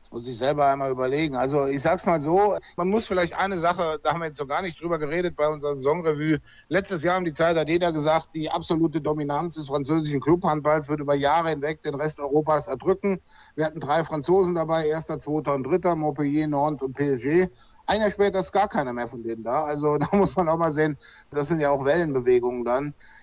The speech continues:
Ja, und wie gesagt, die Zahl oder den Fakt, den ich habe, ich wünsche mir, naja, vielleicht wünschen wir zu viel gesagt, es wäre schön, wenn Westbrem das gewinnt.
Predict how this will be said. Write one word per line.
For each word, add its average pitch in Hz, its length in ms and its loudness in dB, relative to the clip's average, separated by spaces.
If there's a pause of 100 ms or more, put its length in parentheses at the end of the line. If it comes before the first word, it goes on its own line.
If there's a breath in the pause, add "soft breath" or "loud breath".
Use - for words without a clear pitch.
Ja, 147 260 2
und 143 540 -6
wie 160 140 -4
gesagt, 147 440 0
die 143 160 -8
Zahl 196 380 2
oder 160 200 0
den 147 160 -2
Fakt, 165 300 -2
den 156 100 -4
ich 156 160 -8
habe, 151 440 2 (320 soft breath)
ich 196 200 -6
wünsche 190 320 2
mir, 170 400 0 (400)
naja, 139 320 0
vielleicht 185 440 0
wünschen 170 380 0
wir 151 140 2
zu 127 100 -8
viel 214 160 -4
gesagt, 165 300 0
es 147 120 -4
wäre 190 200 4
schön, 190 260 4
wenn 156 140 -2
Westbrem 143 400 -4
das 127 160 -6
gewinnt. 196 360 0